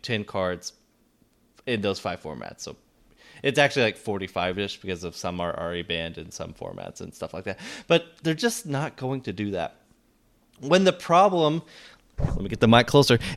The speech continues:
is just Lurrus. That's the only problem. It's been the only problem this whole time. In Pioneer, there's basically nothing. There's a few sometimes. In Modern,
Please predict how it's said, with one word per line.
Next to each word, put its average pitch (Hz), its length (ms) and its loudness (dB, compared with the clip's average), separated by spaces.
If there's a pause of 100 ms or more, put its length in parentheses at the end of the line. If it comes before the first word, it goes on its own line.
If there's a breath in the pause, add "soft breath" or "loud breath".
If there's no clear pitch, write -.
is 175 280 12
just 196 420 12
Lurrus. 185 680 12 (200 loud breath)
That's 190 320 -4
the 240 200 -14
only 196 380 -10
problem. 185 760 -12 (920)
It's 185 220 -10
been 302 360 -10
the 277 160 -8
only 196 280 -4
problem 175 640 -6
this 175 260 -6
whole 202 240 -8
time. 208 600 -8
In 139 120 -10
Pioneer, 190 640 -4
there's 175 300 -8
basically 170 600 -4
nothing. 160 640 -8 (480)
There's 170 220 -4
a 185 80 2
few 196 460 -6 (540)
sometimes. 196 920 -6 (480)
In 131 160 -4
Modern, 185 500 0